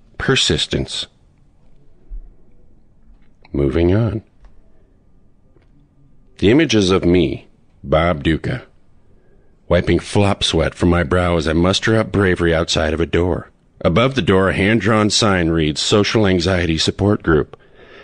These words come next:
The caption reads, "Courage." Here's another inspirational poster. It's a vintage photo of an Apollo thirteen era nasa control room.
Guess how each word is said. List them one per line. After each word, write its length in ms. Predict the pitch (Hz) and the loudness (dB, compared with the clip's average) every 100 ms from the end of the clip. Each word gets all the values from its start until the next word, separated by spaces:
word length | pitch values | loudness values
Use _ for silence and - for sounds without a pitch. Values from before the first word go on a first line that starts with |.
| - | -8
The 80 | 80 | -6
caption 520 | - 85 90 113 104 | -2 -2 0 2 2
reads, 440 | 78 71 71 - - _ _ _ - | 2 0 -2 -6 -12 _ _ _ -16
"Courage." 760 | - 87 73 58 58 - - - _ _ _ _ _ _ _ _ - _ _ _ _ _ _ _ - - - - - - - - - - - - - - - - - - - - - - - - - - - - - - - - - | -8 -4 -2 -4 -10 -14 -16 -16 _ _ _ _ _ _ _ _ -20 _ _ _ _ _ _ _ -20 -20 -20 -20 -20 -20 -20 -20 -20 -20 -20 -20 -20 -20 -20 -20 -20 -20 -20 -20 -20 -20 -20 -20 -20 -20 -20 -20 -20 -20 -20 -20 -6
Here's 200 | 90 78 | -2 0
another 320 | 67 71 73 | 0 0 -2
inspirational 600 | 67 - 71 67 - 69 | -4 -6 -6 -6 -6 -6
poster. 480 | - 73 67 - 62 - - _ _ _ _ _ - | -4 -4 -4 -6 -8 -10 -20 _ _ _ _ _ -10
It's 180 | - 110 | -4 0
a 80 | |
vintage 400 | 78 107 110 127 | 2 2 2 0
photo 380 | - 113 95 90 | 0 2 2 2
of 100 | 92 | 2
an 80 | 85 | 0
Apollo 540 | 80 - 107 104 104 | -2 -2 0 2 2
thirteen 580 | 98 104 87 - 104 95 | 0 0 0 0 2 2
era 260 | 80 80 82 | 2 2 2
nasa 460 | 76 85 92 95 | 2 2 2 0
control 460 | - 90 - 95 92 | 0 -2 0 2 2
room. 300 | 82 65 58 | 2 0 -4